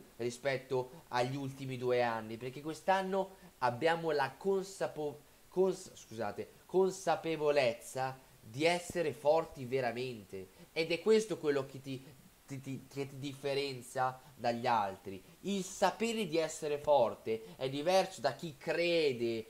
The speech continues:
di essere forte e invece sul campo dimostra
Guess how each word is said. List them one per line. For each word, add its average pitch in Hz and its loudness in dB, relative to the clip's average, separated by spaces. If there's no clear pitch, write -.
di 127 0
essere 135 4
forte 135 6
e 135 0
invece 135 -2
sul 127 -8
campo 139 2
dimostra 131 0